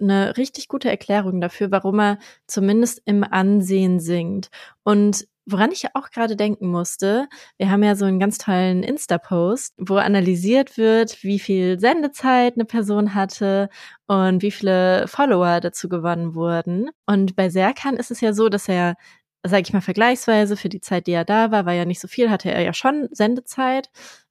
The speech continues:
ähm, aber dass er gar nicht so viele Follower dazu gewonnen hat. Und vielleicht ist das auch damit erklärbar. Ich finde es total traurig, wenn damit erklärbar ist, dass er einen Shitstorm bekommen hat. Also, Leute, das ist echt nicht in Ordnung, macht es nicht.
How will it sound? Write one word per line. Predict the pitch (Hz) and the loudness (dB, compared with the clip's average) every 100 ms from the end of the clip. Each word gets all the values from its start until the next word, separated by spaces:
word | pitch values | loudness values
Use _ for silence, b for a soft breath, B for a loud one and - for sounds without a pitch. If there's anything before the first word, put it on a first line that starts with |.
| - | -2
ähm, | 196 190 196 | 2 2 2
aber | 190 190 | 4 2
dass | 190 | 2
er | 190 | -2
gar | 185 202 | 0 0
nicht | 262 - | -2 -4
so | 196 226 285 | 0 0 -2
viele | - 202 | -4 -4
Follower | - 233 208 170 165 170 175 B B _ _ | -2 0 2 2 2 0 -4 B B _ _
dazu | - 180 - 214 | -4 -2 0 2
gewonnen | 180 165 165 175 | 4 2 0 0
hat. | 180 170 | 0 0
Und | 180 | -2
vielleicht | - - 202 | -2 0 0
ist | 190 - | -2 -4
das | 190 208 - - | -2 -2 -4 -6
auch | 185 220 - | -2 -2 -4
damit | 170 165 165 - | -6 -4 -4 -8
erklärbar. | - - 170 160 160 165 175 240 240 _ _ - | -16 -8 -6 -4 -4 -4 -4 -4 -8 _ _ -6
Ich | 202 | -4
finde | - 220 247 233 | 0 2 4 2
es | 226 - _ _ - | -2 -12 _ _ -12
total | 190 - 208 262 | -8 -2 2 2
traurig, | 277 - 180 190 202 208 202 | 0 0 2 2 2 0 -2
wenn | 185 170 | -4 0
damit | 185 202 202 | 2 2 0
erklärbar | 180 - 185 196 190 | -4 -2 0 2 0
ist, | 185 - | -2 -6
dass | 170 | -6
er | - 185 | -2 -2
einen | 180 | -2
Shitstorm | - 240 - 240 233 233 | -4 -8 -4 -2 0 0
bekommen | 233 240 214 220 214 | -2 -2 0 0 0
hat. | 214 220 | 0 0
Also, | - 185 175 175 180 - _ | -4 -4 -2 -2 -4 -6 _
Leute, | - 240 277 | -4 0 2
das | 233 | 0
ist | - | -2
echt | 285 | -4
nicht | 269 262 | -4 -4
in | 208 | 0
Ordnung, | 220 220 220 | 0 0 -2
macht | 196 - | -2 -6
es | - - | -10 -2
nicht. | 208 247 370 - - | 0 2 -2 -6 -16